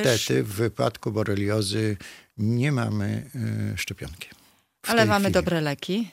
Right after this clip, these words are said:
Speaker 1: Mamy dobre antybiotyki.
Speaker 2: Ale nad szczepionką pracujecie.
Speaker 1: Ale nad szczepionką pracujemy.
Speaker 2: To jak przebiegają, e, badania?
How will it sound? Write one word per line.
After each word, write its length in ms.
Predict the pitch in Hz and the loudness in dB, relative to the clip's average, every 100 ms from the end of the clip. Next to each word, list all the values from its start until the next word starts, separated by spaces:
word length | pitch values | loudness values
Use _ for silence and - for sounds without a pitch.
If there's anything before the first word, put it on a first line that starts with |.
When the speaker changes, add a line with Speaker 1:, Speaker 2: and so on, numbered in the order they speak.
| _ _ _ _ - - - - | _ _ _ _ -16 -16 -14 -6
Speaker 1:
Mamy 280 | 107 90 117 | -4 -2 -2
dobre 300 | 135 120 113 | -2 -2 -2
antybiotyki. 920 | 101 101 104 90 - 113 - 135 139 156 | -4 -4 -6 -4 -6 -8 -8 -6 0 8
Speaker 2:
Ale 280 | 220 240 | 10 10
nad 180 | 214 214 | 8 6
szczepionką 760 | - 202 - 190 180 180 165 165 | 2 0 4 6 6 4 2 4
pracujecie. 920 | 190 170 175 156 147 - 160 165 196 180 - _ - | 4 6 4 4 2 2 2 2 0 -4 -20 _ -10
Speaker 1:
Ale 220 | 127 135 | -6 -2
nad 280 | 110 110 107 | 0 0 -2
szczepionką 600 | - 110 110 104 107 120 | -4 -4 -4 -6 -6 -6
pracujemy. 880 | 113 107 - 104 101 98 101 113 107 87 _ _ _ - - - | -2 -4 -2 -4 -4 -4 -4 -4 -6 -12 _ _ _ -16 -14 0
Speaker 2:
To 80 | 196 | 4
jak 160 | 196 | 4
przebiegają, 520 | - 180 170 160 160 156 156 | 4 2 2 4 4 2 0
e, 500 | 170 160 151 151 147 | 0 2 2 2 0
badania? 880 | 147 160 143 151 147 151 147 156 - | 2 2 4 4 4 2 2 2 0